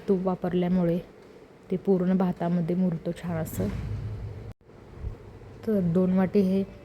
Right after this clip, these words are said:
बासमती राईस घेतलेला आहे आपण, तर आपण चार वाटी पाणी ॲड म-, ॲड करणार आहोत यामध्ये.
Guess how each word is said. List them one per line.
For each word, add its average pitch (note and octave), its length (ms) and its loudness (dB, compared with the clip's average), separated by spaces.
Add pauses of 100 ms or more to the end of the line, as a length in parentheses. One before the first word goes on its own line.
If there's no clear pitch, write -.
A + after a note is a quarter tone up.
(100)
बासमती F3+ 500 -2
राईस F#3 300 0
घेतलेला F#3 480 2
आहे F3+ 200 2
आपण, G3 280 -2 (100)
तर F#3 80 0
आपण F#3 280 -2
चार F#3 280 -2
वाटी G3 400 2 (420)
पाणी F3+ 340 2
ॲड F3 140 0
म-, F#3+ 140 4 (320)
ॲड F3+ 160 0
करणार F3+ 380 0
आहोत F#3 240 0
यामध्ये. E3+ 420 2